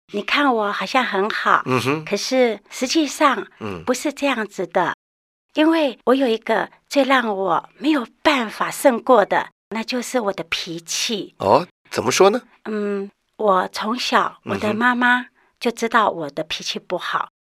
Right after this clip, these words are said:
Speaker 1: 那在家里嘛，跟妈妈，啊，难免都会口角，
Speaker 2: 嗯哼。
Speaker 1: 但是好像不觉得有什么关系，
Speaker 2: 嗯哼。
Speaker 1: 因为我觉得，哎，
Speaker 2: 妈妈都疼你。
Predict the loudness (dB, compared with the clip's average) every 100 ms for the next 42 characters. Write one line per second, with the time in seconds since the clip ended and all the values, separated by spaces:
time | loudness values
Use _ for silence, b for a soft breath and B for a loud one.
0 | _ _ _ _ 4 4 4 0 2 4
1 | 4 2 0 0 2 0 0 -2 -2 -6
2 | _ _ _ -4 0 0 2 4 2 0
3 | B B -8 -6 -2 -2 -2 0 2 2
4 | 0 -2 0 0 0 2 2 2 -4 -4
5 | -4 -4 -4 -2 -2 -2 -4 0 0 0
6 | -4 0 2 6 6 6 2 -4 -4 -4
7 | -2 0 -2 -4 -6 -4 -4 -4 -6 -8
8 | -8 -4 2 2 2 0 0 4 4 B
9 | B B B 0 4 4 4 4 2 -4
10 | -2 -4 -6